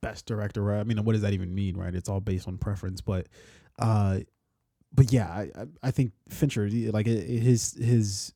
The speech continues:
his, uh, his catalog is undeniable in terms of what he's done. The reason why I, I personally say Coogler is because, uh, it seems like he has whatever the pulse for society is right now.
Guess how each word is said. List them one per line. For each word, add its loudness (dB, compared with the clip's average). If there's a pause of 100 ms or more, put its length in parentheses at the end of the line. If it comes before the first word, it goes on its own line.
his, -2
uh, -2 (280)
his -4
catalog 2
is -2
undeniable -2
in -6
terms -6
of -2
what -4
he's -8
done. -4 (240)
The 4
reason 6
why 2 (400)
I, -4
I 2
personally -2
say -4
Coogler -2
is -6
because, -6 (500)
uh, 0 (300)
it -2
seems 0
like 2 (120)
he 0
has -2 (300)
whatever 2
the 0
pulse -2
for -8
society -4
is -8
right -10
now. -16